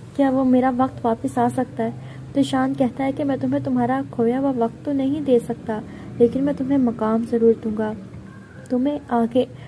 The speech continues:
आने वाली ज़िंदगी को बहुत ज़्यादा खूबसूरत बनाऊंगा। और मैं जानता हूँ कि तुम, मैं और हमारी बेटी",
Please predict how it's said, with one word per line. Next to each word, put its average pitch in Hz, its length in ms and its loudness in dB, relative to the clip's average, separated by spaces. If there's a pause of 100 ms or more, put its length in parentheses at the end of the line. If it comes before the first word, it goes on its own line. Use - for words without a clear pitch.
(180)
आने 254 260 4
वाली 277 280 4
ज़िंदगी 226 480 2
को 247 180 0 (400)
बहुत 269 340 0
ज़्यादा 233 240 2
खूबसूरत 240 540 0
बनाऊंगा। 220 480 0 (360)
और 247 100 4
मैं 254 180 4
जानता 233 400 2
हूँ 269 220 2
कि 285 160 0
तुम, 262 260 2
मैं 240 400 2
और 240 80 2
हमारी 226 400 2
बेटी", 226 440 0